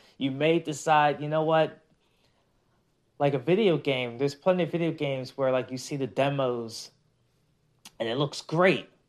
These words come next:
but then the finished, the final product looks like crap. And it's like, I pre-ordered this, I put money down for this, and this is not what I was told was gonna be what I was paying for. This is not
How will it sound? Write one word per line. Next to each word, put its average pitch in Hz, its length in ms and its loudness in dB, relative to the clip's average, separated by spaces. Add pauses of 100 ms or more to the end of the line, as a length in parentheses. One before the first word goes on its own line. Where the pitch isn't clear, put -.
(160)
but - 160 -6
then 151 140 -2
the 131 60 -4
finished, - 500 -4
the 127 80 -10 (140)
final 156 320 2
product 165 840 2 (680)
looks - 300 -4
like 98 220 -10
crap. - 520 0 (880)
And 151 100 2
it's 151 100 0
like, 160 220 4
I 175 180 8
pre-ordered 175 920 2
this, 127 340 -4
I 147 120 4
put - 320 -2
money 147 260 -2
down 143 400 -2
for 131 80 -10
this, 117 240 -6
and 127 180 -10
this 143 160 -6
is 147 120 -8
not 135 300 -2
what 123 260 -4
I 120 280 -2
was 110 380 -10
told 117 580 -6 (240)
was 107 600 -10
gonna 113 240 -2
be 113 200 -10
what 107 160 -6
I 104 80 -2
was 104 120 -6
paying 120 280 -10
for. - 260 -16 (100)
This 104 160 -16
is 107 120 -18
not 123 380 -2